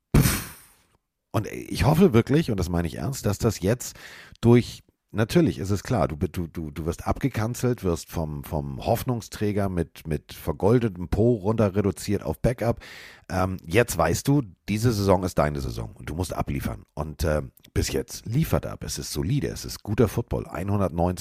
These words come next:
äh, einhundertneun Komma vier Rating. Letzte Woche war gut, zweihundertdreiundfünfzig Yards, zwei Touchdowns. So,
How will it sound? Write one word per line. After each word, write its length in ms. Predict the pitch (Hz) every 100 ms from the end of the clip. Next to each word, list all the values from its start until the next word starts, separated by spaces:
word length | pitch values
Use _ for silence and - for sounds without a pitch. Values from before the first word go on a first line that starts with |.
| -
äh, 160 | - 76
einhundertneun 600 | - 104 98 85 82 90
Komma 220 | 95 78
vier 180 | - 85
Rating. 320 | 71 95 107 - - - -
Letzte 320 | 98 - 101
Woche 220 | 92 85
war 100 | 78
gut, 240 | 76 92 -
zweihundertdreiundfünfzig 840 | - 82 80 73 78 78 78 - 78
Yards, 240 | 76 -
zwei 140 | 71 65
Touchdowns. 520 | 60 - 50 - - _
So, 200 | - 64